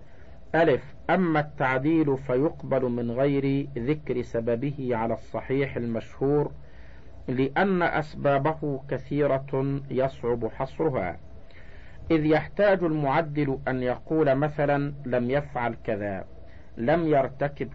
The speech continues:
كذا"، أو يقول: "هو يفعل كذا ويفعل كذا وهكذا". ب،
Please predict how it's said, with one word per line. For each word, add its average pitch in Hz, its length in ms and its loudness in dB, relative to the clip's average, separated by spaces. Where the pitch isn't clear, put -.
كذا"، 104 380 -2
أو 117 140 4
يقول: 165 640 0
"هو 131 160 0
يفعل 127 580 0
كذا 110 420 0
ويفعل 123 720 0
كذا 160 520 2
وهكذا". 120 920 0
ب، 156 380 6